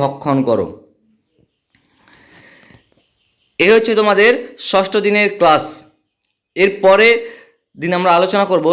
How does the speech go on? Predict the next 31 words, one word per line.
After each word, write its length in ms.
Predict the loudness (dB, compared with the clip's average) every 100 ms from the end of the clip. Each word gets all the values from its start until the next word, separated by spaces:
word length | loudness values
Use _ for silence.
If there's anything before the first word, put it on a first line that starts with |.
| 0
সপ্তম 300 | -2 -2 -2 0
দিনের 180 | 0 0 2
টেক্সট 200 | 2 2
আলোচনা, 260 | 0 0 -2 -4 -10 -12
সেটাই 240 | -4 0 2
তোমাদের 280 | 2 2 0 -4 -10 -2 -2
এই 100 | -2 -8 -16 -6 -4
অধ্যায়ের 340 | 0 2 0 0 -14 -8 2
শেষ 160 | 2 2
টেস-, 240 | -2 -2 -6 -4 0
টেক্সট 200 | 2 2
আলোচনা। 280 | 0 -2 -6 -10 -14 -8
এবং 100 | -6 0
তারপর 300 | 0 2 0 0
আমরা 140 | 2 2
আলোচনা 260 | 2 -2 -2 -2
করব 160 | -2 -2 -2 -8 -18 -20 _ _ _
এই 140 | 0 2 2
অধ্যায় 240 | 2 0 0
থেকে 180 | -2 -2 -2
যে 80 | -4
শর্ট 180 | -2 -4 -2
কোশ্চেনগুলো 440 | -4 -4 -4 0 0
আসতে 160 | 0 0
পারে, 140 | 0 0 -4 -10 -8
অর্থাৎ 180 | -4 -6 -8 -14 -6
তোমাদের 320 | 0 2 2 0
সিলেবাস 300 | 0 2 2 0
অনুযায়ী 240 | -2 -2 -2 -6 -20 _ -6
এমসিকিউ 360 | -6 -4 -4 -4 -6 -14 _
প্রশ্ন 240 | 0 0